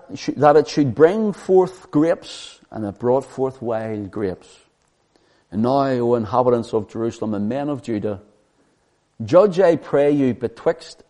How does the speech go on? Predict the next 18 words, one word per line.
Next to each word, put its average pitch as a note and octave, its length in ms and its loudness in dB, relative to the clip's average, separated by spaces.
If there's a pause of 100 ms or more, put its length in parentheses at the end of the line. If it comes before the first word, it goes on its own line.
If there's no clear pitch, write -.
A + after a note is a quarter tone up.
me F3 520 -2
and C#3 300 -2
my B2+ 180 -2
vineyard. A2 600 -6 (1300)
What A#3+ 260 2
could G#3+ 220 0
I F3+ 180 2
have C#3 420 -2
done? D#3+ 380 2 (400)
What A#3+ 260 4
could A#3+ 160 0
have A#3 160 0
been D#3 220 0
done C#3 300 4
more C#3+ 320 2
to - 180 -10
my A#2+ 180 -4
vineyard C3 520 -4